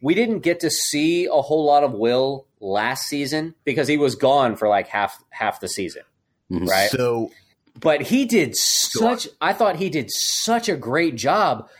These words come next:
Speaker 1: with the acting parts that he was given in this season that, I mean, it wa-, I mean, you felt for the kid. It was like, "Oh my God." And,
Speaker 3: Ah.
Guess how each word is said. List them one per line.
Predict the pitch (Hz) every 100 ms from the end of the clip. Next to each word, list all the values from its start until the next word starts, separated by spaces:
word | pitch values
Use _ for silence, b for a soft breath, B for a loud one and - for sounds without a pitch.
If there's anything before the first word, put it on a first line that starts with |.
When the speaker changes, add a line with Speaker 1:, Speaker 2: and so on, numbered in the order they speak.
| b 139
Speaker 1:
with | 143
the | 147 143
acting | 143 202 202 160 117
parts | 151 131
that | 131 110
he | 175 208
was | 156 -
given | 131 185 190 110 107
in | 147 175 160
this | 120 170 -
season | 143 170 190 254 320 b b b
that, | 156 160 160
I | 165
mean, | 165 160 156 175
it | 180
wa-, | - 160
I |
mean, | 160 156
you | 139
felt | - - 214 269
for | 226
the | 139
kid. | 113 117 104
It |
was | 120 156
like, | 139 - _ _ _ -
"Oh | 196 262
my | 202 135
God." | 123 220 254 135
And, | 113 123
Speaker 3:
Ah. | 127 113